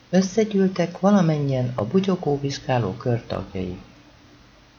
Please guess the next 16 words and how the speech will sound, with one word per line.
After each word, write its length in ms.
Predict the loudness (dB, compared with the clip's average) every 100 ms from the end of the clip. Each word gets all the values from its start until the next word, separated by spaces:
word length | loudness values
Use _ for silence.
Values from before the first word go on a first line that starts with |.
| _ _
Ilyenkor 540 | 0 2 2 2 2 4
az 200 | 0 -2
történt, 520 | -2 -4 -2 -2 0
hogy 140 | -2 -2
felváltva 640 | 0 0 0 -2 -4 -4
álltak 360 | 0 0 0 -8
a 80 | -4
kör 260 | -2 -2
közepére, 680 | -4 -4 -4 -2 -2 0 -2 -6 0
felhúzták 680 | 2 2 -2 -8 -10 -10
a 40 | -10
szoknyát, 540 | -8 -6 -2 -2 -4
vagy 160 | -8 -6
letolták 540 | -6 -4 -6 -8 -10
a 40 | -6
nadrágot, 680 | -4 -2 0 0 -2 -10